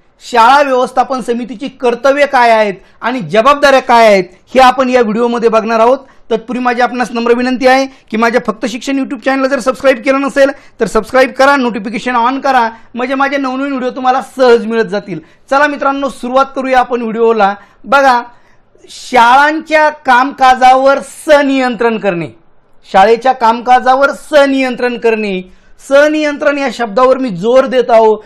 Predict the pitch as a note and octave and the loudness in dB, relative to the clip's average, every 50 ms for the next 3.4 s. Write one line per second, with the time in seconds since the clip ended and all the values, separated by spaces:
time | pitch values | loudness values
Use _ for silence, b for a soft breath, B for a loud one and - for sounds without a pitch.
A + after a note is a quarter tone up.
0 | B B B G#3+ G#3 G#3 A3 A#3 C4 C#4+ D#4 D#4+ E4 E4 E4+ E4+ F4 E4+ E4+ E4 | B B B -8 -6 -4 -4 -4 -2 -2 -2 -2 -2 -4 -4 -2 -2 -2 -2 0
1 | D#4+ C#4+ D4 D4 C#4+ D4+ D4 C#4 B3+ A#3+ - C#4+ C#4+ G#3 - B3 A3 G3+ B3 A#3+ | -2 0 0 0 -2 -2 -2 0 0 -2 0 -2 -6 -4 -6 -8 -4 -4 -4 -2
2 | B3+ A#3+ B3 B3 A#3+ A3 B3 A3 A3 A#3 B3 B3 B3 A#3+ A#3 A#3 - G#3 G#3 G3+ | 0 0 2 2 2 0 0 -4 -4 -2 -4 -4 -6 -6 -6 -6 -6 -4 -6 -4
3 | G3+ F#3+ F3+ F#3 F3 D3 - | -6 -8 -10 -10 -12 -16 -16